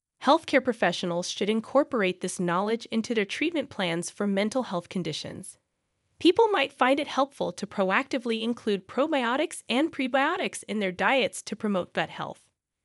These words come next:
This could offer a practical approach to managing stress and mood-related disorders. A diet with plenty of fiber, fermented foods, and various fruits and vegetables can contribute to a healthy gut microbiome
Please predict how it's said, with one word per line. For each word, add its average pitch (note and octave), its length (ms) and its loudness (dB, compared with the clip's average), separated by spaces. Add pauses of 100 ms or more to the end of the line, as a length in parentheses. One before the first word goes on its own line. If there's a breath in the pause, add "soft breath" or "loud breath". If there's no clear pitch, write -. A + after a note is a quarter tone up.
(460)
This D#4+ 180 4
could C4+ 160 0
offer A3 340 2
a F#3 80 0
practical C4 560 -2
approach B3+ 540 -2
to A3 100 -6
managing F#3 420 0
stress - 520 -8 (340 soft breath)
and G3+ 240 4
mood-related G3+ 640 2
disorders. - 640 -6 (480)
A G#3 120 4
diet G#3+ 360 8
with A#3 220 0
plenty A3+ 320 0
of C4+ 80 0
fiber, E3 560 2 (260)
fermented A3 460 4
foods, C#4+ 520 -2 (280)
and G3 180 6
various G#3+ 420 4
fruits - 520 -6
and G3+ 120 2
vegetables A3 760 0
can G3+ 160 -2
contribute B3+ 580 -2
to - 140 -4
a F3+ 60 0
healthy B3+ 440 -2
gut A3 300 -2
microbiome F3 800 -4